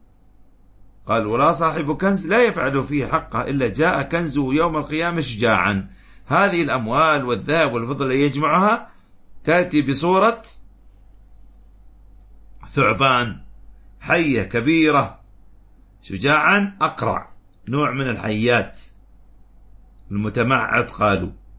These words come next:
المتمعط الذي سقط شعر رأسه لكثرة سمه، هذا الأقرع من الحيات. هذه من أهوال يوم القيامة ومن مشاهد يوم القيامة، والله عز وجل على كل شيء قدير،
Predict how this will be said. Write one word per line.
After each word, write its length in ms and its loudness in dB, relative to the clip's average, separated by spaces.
المتمعط 1000 -2
الذي 200 -2
سقط 480 -2
شعر 340 0
رأسه 440 -2
لكثرة 460 -2
سمه، 600 0
هذا 240 0
الأقرع 440 0
من 140 -2
الحيات. 640 -2
هذه 240 -2
من 120 -2
أهوال 320 0
يوم 140 0
القيامة 540 0
ومن 260 -6
مشاهد 360 0
يوم 180 2
القيامة، 540 0
والله 380 0
عز 260 -6
وجل 260 -4
على 240 0
كل 380 -2
شيء 320 -4
قدير، 500 0